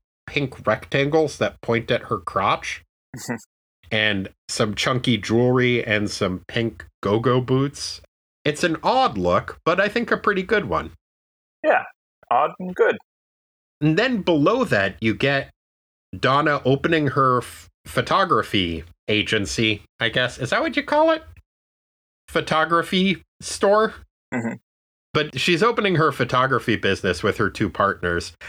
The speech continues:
Speaker 1: And this is one where I think there was a miscue between either Wolfman and Perez, or possibly even between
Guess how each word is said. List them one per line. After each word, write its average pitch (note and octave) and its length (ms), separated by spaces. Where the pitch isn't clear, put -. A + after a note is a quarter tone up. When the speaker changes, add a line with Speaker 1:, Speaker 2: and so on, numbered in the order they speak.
Speaker 1:
And A#2+ 200
this F3 280
is C4 200
one D3+ 220
where C3 260
I A2 120
think - 440
there D#3+ 140
was C3 220
a A2 60
miscue F#2+ 800
between G#2 720
either G3+ 340
Wolfman D#3 520
and C#3+ 180
Perez, A#2+ 460
or B2 160
possibly C#3+ 720
even A#2 560
between G#2 800